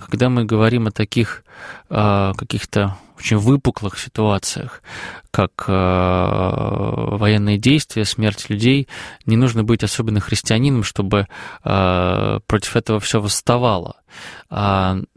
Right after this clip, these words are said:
и тогда вопрос вот к, снова к вопросу о, э, дискуссиях именно верующих, когда, э, какие-то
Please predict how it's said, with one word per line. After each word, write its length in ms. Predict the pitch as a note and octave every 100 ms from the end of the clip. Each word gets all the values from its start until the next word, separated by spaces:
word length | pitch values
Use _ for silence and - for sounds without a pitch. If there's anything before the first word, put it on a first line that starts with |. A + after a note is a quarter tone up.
| _ _ -
и 300 | - A#2+ A#2
тогда 340 | - A#2 D3
вопрос 500 | E3+ D3+ D#3 D#3+ -
вот 160 | B2 A#2
к, 120 | -
снова 360 | - D3+ D3 A2+
к 120 | -
вопросу 480 | G#2 C3 C3 - B2
о, 200 | A#2+ A2+ - - - - -
э, 520 | A2 G#2 G2+ G2 F#2 -
дискуссиях 720 | G#2+ A2+ - D3 - A2+ C3
именно 260 | A#2+ A2+
верующих, 760 | A2 B2+ A#2+ G2 - - - - - - - -
когда, 1200 | G#2 G#2 G#2+ A#2 A2+ A2 G#2+ A2 B2 G#2+ G2+ G2
э, 40 | -
какие-то 580 | - B2+ A#2+ A#2 G#2